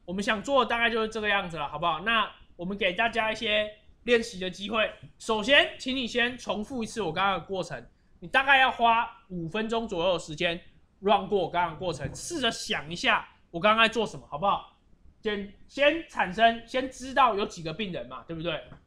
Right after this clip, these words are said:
几个病人，哪些病人？然后写一个，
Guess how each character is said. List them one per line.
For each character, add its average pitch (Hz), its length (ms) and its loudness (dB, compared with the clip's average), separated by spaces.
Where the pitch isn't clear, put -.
几 180 140 -12
个 208 100 -2
病 247 180 -4
人， 196 140 -4
哪 165 140 -6
些 202 160 -4
病 226 180 -6
人？ 131 220 -12
然 208 120 -6
后 277 80 0
写 185 300 -8
一 180 60 -10
个， 190 260 -8